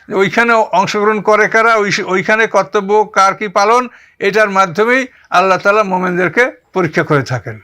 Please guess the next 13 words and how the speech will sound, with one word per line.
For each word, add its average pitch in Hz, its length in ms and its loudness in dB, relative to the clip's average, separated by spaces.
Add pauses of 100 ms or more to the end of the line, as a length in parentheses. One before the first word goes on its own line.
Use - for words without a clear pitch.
(120)
কাজেই 180 320 0
যুদ্ধক্ষেত্র 208 640 0
হলো 190 260 0 (360)
মোমেনদের 190 460 2
একটা 208 420 0 (120)
পরীক্ষার 165 440 -2
হল। 131 280 0 (140)
কাজে 170 240 2
এই 202 80 2
পরীক্ষায় 190 440 0
অংশগ্রহণ 202 420 -2
না 185 180 2
করলে 175 440 0